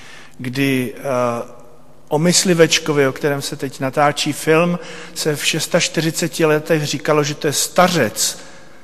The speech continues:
mě je osmačtyřicet, tak, eh, tak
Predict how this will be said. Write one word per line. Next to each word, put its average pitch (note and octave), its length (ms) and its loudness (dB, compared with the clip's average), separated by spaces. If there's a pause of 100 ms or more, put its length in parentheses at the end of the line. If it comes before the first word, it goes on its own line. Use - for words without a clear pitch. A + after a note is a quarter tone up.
(1300)
mě B2+ 120 -8
je A#2 60 -6
osmačtyřicet, B2+ 1200 -6 (760)
tak, - 360 2
eh, D#3 60 6 (600)
tak - 340 -2